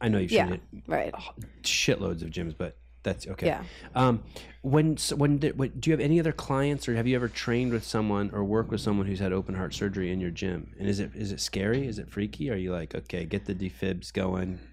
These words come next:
Speaker 1: have the glass door already open"?
Speaker 2: No, I mean, not, not, no, I haven't. Um, not scary with Paul, just because he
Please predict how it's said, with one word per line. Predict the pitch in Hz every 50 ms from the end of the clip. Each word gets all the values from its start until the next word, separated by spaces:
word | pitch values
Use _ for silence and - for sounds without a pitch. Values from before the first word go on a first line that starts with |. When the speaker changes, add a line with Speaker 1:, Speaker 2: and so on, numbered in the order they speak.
| - - - - -
Speaker 1:
have | - 117 101 101
the | 104
glass | - 107 101 101 98
door | - - 104 98 95
already | 95 95 95 90 90 90 90
open"? | 92 90 85 - 87 90 87 85 85 - - - - - - - - - - -
Speaker 2:
No, | 233 254 277 269 254 220 - -
I | 226
mean, | 226 233 226 226 220 220
not, | 214 214 214 220 226 226 208 - - - - - - - -
not, | - 196 202 196 190 185 - - - - - - -
no, | - 175 165 - - 160 170 - -
I | - -
haven't. | 175 175 165 151 147 139 135 135 - - - -
Um, | 160 156 151 160
not | 190 220 240 247 - -
scary | - - - 202 190 185 185 170
with | 160 151 - -
Paul, | - - 156 160 180 214
just | 196 170 156 - -
because | 175 160 - 170 156 143 -
he | - - - 160 156 151 151 147 147 143 156 151